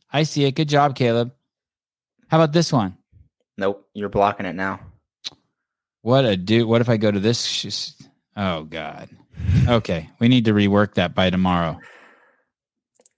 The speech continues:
Speaker 1: Shit. Sponsorship pooled. Okay. Um, uh, anyth-, anything else we wanna talk about? Is this traditional, uh, Wodapalooza, um, programming? Like, do you guys recognize it? You're like, "Yep, this is Wodapalooza"?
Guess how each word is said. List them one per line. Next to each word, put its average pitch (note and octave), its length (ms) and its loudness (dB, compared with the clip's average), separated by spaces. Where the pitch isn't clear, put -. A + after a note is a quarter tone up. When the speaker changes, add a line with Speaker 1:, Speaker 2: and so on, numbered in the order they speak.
Speaker 1:
Shit. - 420 -2
Sponsorship G2+ 600 -2
pooled. F2 280 -12
Okay. E3+ 320 2
Um, F3 440 4
uh, G3+ 320 4
anyth-, A3+ 320 -2
anything B3 360 0
else A3+ 140 0
we A3 80 2
wanna G#3+ 120 2
talk G3 200 2
about? G3 200 2
Is D#3+ 160 -2
this A3 140 -4
traditional, F#3 560 0
uh, D#3 220 2
Wodapalooza, C#3+ 920 0
um, C3+ 200 2
programming? D3 520 2
Like, A#2+ 160 0
do C3 80 -4
you C3 60 0
guys B2+ 220 0
recognize C3+ 540 0
it? D3 60 0
You're A2+ 180 -2
like, F#2+ 220 0
"Yep, B2+ 200 2
this A2 160 -2
is A2+ 60 0
Wodapalooza"? A2+ 720 0